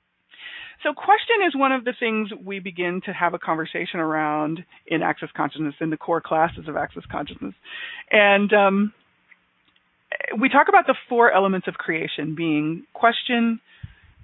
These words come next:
choice, possibility, and contribution. And questions bring us to the space to be able to choose. When you ask a question,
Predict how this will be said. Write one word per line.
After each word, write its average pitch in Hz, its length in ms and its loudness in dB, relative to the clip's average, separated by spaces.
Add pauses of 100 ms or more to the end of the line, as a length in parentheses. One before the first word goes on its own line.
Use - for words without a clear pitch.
(140)
choice, 196 340 2 (2250)
possibility, 170 880 0
and 175 120 -2
contribution. - 680 -2 (1700)
And 202 120 4
questions 190 840 2 (580)
bring 226 240 8
us 269 100 6 (120)
to 247 60 -2
the 208 120 -2 (120)
space 170 440 2 (1300)
to 226 80 -2
be 202 160 2
able 180 160 2
to 170 100 -12 (140)
choose. - 240 2 (680)
When 190 100 2
you 202 140 6
ask 208 260 6
a 226 60 -8
question, 180 520 0